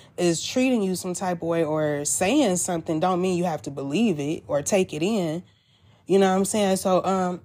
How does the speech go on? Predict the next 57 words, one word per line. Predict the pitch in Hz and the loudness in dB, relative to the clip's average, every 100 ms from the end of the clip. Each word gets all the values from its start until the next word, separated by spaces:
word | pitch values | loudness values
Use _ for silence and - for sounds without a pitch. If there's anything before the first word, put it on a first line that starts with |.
| - | -2
and | 196 190 | 0 2
I'm | 202 | 2
also | 202 214 202 | 0 0 -2
thinking | 202 196 185 | -2 -4 -2
about | 180 175 175 - | -2 0 0 -2
something | 185 175 175 | -6 -4 -4
too, | 170 233 | -2 0
like, | 190 160 156 - - _ _ _ - | 2 0 -2 -6 -20 _ _ _ -10
where | - 277 | -2 0
did | 269 | 0
I, | 226 - - | -2 -4 -6
I | |
forgot | 220 196 196 185 | -4 -2 0 2
where | 180 | 0
I | 175 | 0
heard | 185 170 | -2 -2
this | 156 | -6
from. | 175 156 | -6 -6
I'm | 170 | -4
sure | - 240 | 2 4
it | |
was | 196 | 4
on | 160 143 | 0 -4
TikTok, | - 156 156 135 | -4 -4 -6 -6
but, | 147 143 139 - _ - - - | -2 -2 -4 -10 _ -20 -10 0
um, | 180 175 | 2 2
something | 180 233 226 | 0 -4 -2
about, | 208 190 185 170 | 0 0 0 0
like, | 165 - | -4 -2
a | 147 | -2
bubble | 147 143 190 190 180 | -2 2 2 2 0
of | 165 170 160 | 0 0 0
psychic | - 214 196 202 190 - | -4 -2 -2 0 -4 -4
protection. | 170 - 185 180 156 | -6 -4 -4 -6 -6
I | 175 | -2
think | 311 311 | 0 2
it | |
was | 240 | 2
on | 185 | 2
a | 151 | 0
Reiki | 151 165 160 | 0 0 -2
video | 147 147 143 139 | -4 -4 -2 -2
that | 139 | -2
I | 143 | -2
was | 139 | -4
watching. | 143 139 143 | -8 -8 -4
I | 170 | 0
love | 175 170 147 | 2 2 0
Reiki, | 147 139 143 | -2 -4 -8
by | 139 | -8
the | 135 | -6
way. | 135 143 151 | -6 -8 -10
Love, | - 156 170 175 170 | -6 0 2 4 2
love, | 156 165 160 151 | 2 0 0 -2
love | 151 160 160 | -4 -2 -2
Reiki | 151 147 151 | -4 -6 -6
videos. | 143 135 135 139 139 | -10 -8 -10 -10 -10